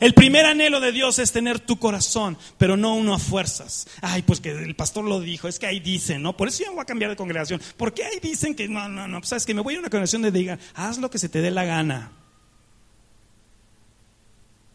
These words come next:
El primer anhelo de Dios es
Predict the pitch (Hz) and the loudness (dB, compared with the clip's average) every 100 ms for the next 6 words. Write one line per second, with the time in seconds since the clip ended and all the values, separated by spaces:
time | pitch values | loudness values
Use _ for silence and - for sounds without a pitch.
0 | _ _ _ _ _ _ _ _ _ _ | _ _ _ _ _ _ _ _ _ _
1 | _ _ _ _ _ - 120 - 139 220 | _ _ _ _ _ -14 0 2 2 0
2 | 262 254 247 226 190 170 151 143 156 139 | -2 -4 -4 -2 -2 -2 -2 -2 -4 -6
3 | - 131 117 - - - | -8 -8 -8 -8 -8 -12